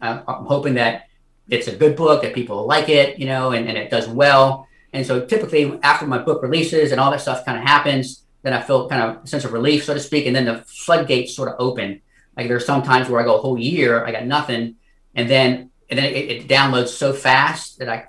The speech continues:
I can't even write it down fast enough. I, I can outline an entire book in five days, <laughs> whereas I, I spent a whole year and I couldn't figure out anything. So that's the outlining process. Um, and then, before, again, before I start, I've got every chapter outlined. And once that's done,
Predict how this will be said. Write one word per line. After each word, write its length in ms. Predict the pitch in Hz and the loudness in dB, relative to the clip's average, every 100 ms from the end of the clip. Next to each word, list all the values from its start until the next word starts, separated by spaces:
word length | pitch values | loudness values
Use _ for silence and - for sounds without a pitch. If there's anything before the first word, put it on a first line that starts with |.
| - | -20
I 40 | |
can't 240 | - 151 135 | -10 -4 -2
even 180 | 117 | -2
write 220 | 113 113 104 | -2 -4 -4
it 100 | - | -4
down 300 | 123 123 117 | 0 0 -2
fast 300 | 104 - 107 | -10 -10 -12
enough. 200 | 98 113 | -12 -8
I, 120 | 123 | -4
I 200 | 127 - | -4 -4
can 100 | - | -2
outline 260 | 143 120 | -2 -2
an 100 | 104 | -4
entire 340 | - 131 117 - | -6 -2 -2 -2
book 180 | 131 - | -4 -4
in 100 | - | -10
five 260 | 113 107 139 | -8 -6 0
days, 560 | 156 113 110 214 - 262 _ | 2 2 -2 -8 -10 -14 _
<laughs> 140 | - - | -20 -14
whereas 500 | 120 123 120 117 - | -6 0 0 0 -6
I, 140 | - 127 | -8 -8
I 60 | |
spent 180 | - 127 | -4 -4
a 40 | |
whole 120 | 127 127 | -2 -2
year 160 | 127 | -2
and 60 | 110 | -4
I 80 | - | -6
couldn't 200 | 123 - | -10 -8
figure 180 | 110 | -8
out 140 | 101 - | -8 -6
anything. 440 | 123 117 98 92 _ _ _ _ | -6 -6 -10 -16 _ _ _ _
So 80 | 147 | 2
that's 240 | 156 233 | 4 4
the 240 | 160 131 - | 2 0 4
outlining 440 | 156 - 117 107 | 2 2 -4 -4
process. 720 | 110 110 - 110 107 - - - _ _ _ _ | -6 -6 -2 -4 -4 -8 -18 -20 _ _ _ _
Um, 640 | - 117 113 113 113 127 - - | -2 2 2 0 -6 -10 -12 -2
and 160 | 123 131 | 0 2
then, 220 | 127 110 | 2 0
before, 180 | - 160 | -6 -2
again, 180 | 127 117 | -2 0
before 160 | - | 0
I 40 | 143 | 0
start, 320 | 175 123 117 | 4 4 2
I've 140 | - | -2
got 100 | 120 | -2
every 180 | 127 127 | -4 -6
chapter 300 | - 117 117 | -4 -4 -2
outlined. 360 | 123 113 107 123 | -2 -2 -4 -2
And 120 | 135 | 0
once 300 | - - _ _ | -2 -2 _ _
that's 340 | 156 190 185 - | -2 -2 -4 -6
done, 380 | 113 107 107 | -4 -4 -6